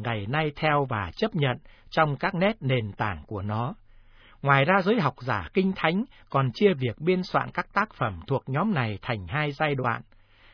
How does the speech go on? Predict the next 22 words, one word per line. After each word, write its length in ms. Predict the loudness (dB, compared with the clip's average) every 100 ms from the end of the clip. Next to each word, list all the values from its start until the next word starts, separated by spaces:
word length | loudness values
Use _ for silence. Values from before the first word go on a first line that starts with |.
| -2
Giai 240 | 2 4
đoạn 220 | 4 0 2
thứ 100 | 2
nhất 240 | 4 2 -2 -16 -8
là 140 | -2 2
vào 220 | 2 0
thời 280 | 0 -2 -2
đế 160 | -2 0
quốc 160 | 0 0 0
Assyria 680 | -4 -2 0 0 2 2 2 0
chinh 220 | 2 2
phạt 240 | 2 -4 -6 -2
vương 220 | -2 2
quốc 240 | 2 2
miền 340 | 0 -6 -6 -2
Bắc 160 | -2 -4 -14 -20 -6
năm 260 | -2 0 0
bảy 240 | -4 -6
trăm 260 | -2 -2 0
bốn 160 | 0 2
mươi 140 | 2
mốt 220 | 4 2